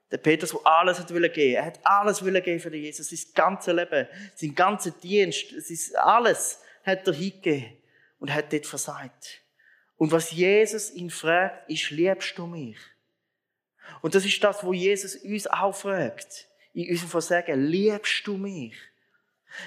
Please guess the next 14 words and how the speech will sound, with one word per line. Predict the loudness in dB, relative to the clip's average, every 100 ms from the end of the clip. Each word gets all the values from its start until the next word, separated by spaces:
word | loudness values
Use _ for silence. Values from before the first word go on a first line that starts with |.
| 2
Weil | 8 8 8 -2 -4
Scham | 0 6 8 8 6 4 2 -4 -12 _ -2
ist | 2
ein | 2 0
Beziehungsproblem. | -6 -8 -4 2 2 2 -2 0 0 0 -2 -8 -18 _ _ _ _
Es | -4
hat | 4
nicht | 4 4
mit | -2 -4
meinem | -6 -8 _
Dienst | -4 0 -2 -4 -10
etwas | -10 -12 -12 -14 -2
zu | 2
tun, | 2